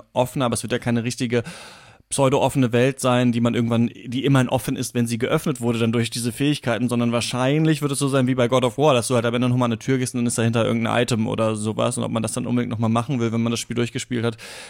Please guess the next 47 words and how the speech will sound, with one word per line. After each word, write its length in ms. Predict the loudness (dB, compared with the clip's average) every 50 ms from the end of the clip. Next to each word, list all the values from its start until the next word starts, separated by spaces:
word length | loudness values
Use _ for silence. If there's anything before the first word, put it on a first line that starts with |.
| -20 -8 _
das 140 | -2 0 0
ist 80 | 2
so 60 | 2 2
ein 40 |
bisschen 240 | 2 2 2 2 4
die 80 | 2 2
Frage 440 | 0 0 0 2 4 4 4 4 2
und 120 | 2 2
ich 80 | 0 -2
frage 160 | -2 0 0
mich 140 | 0 0 0
auch 100 | 0 0
so 100 | 0 0
ein 60 | 0
bisschen 160 | 0 0 0
bei 80 | 0 0
diesem 240 | 0 2 2 2
Metroidvania 960 | 2 2 0 0 0 -2 0 0 0 0 2 2 2 2 2 2 4 2 2 0 -2 -6 -14 -18 -20 -20 -20 -20 _ _ _ _ _ _ -20 -16 -8 -2
Hype, 420 | 0 2 4 4 2 2 0 -4 -2
den 140 | 0 2 2
es 120 | 2 2
ja 120 | 0 0
schon 200 | 0 0 0 0
seit 220 | 2 0 0 -2 0
langem 340 | 0 0 0 2 0 0 0
gibt, 140 | -2 -2
das 160 | -2 -2 0 0
muss 180 | 0 0 2
man 140 | 0 0 0
eben 180 | 2 2 2 0
auch 120 | 0 0
gut 200 | 0 -2 -2 -2
können, 280 | -2 0 2 2 4 4
damit 200 | 4 2 2 0
es 80 | 0
auch 120 | -2 -2 -2
wirklich, 440 | -4 -6 -6 -8 -8 -10 -12 -8
äh, 160 | -6 -4 -4 -4 -6 -8 -4
Sinn 220 | 0 2 2 4
ergibt, 260 | 2 2 0 -2 -2 -2
da 40 | -2
nochmal 240 | -2 0 0 -2 0
woanders 300 | 0 0 0 -2 -2 -2
nachzuschauen, 640 | -2 -2 -2 -4 -8 -6 -4 -2 -2 -2 0 0
ne? 160 | 0 2 2
Also, 300 | 2 0 0 2 0 0 0 -4 -10 -18 -20 -20 _ _
das 360 | -20 -6 -2 -2 -2 -2 -4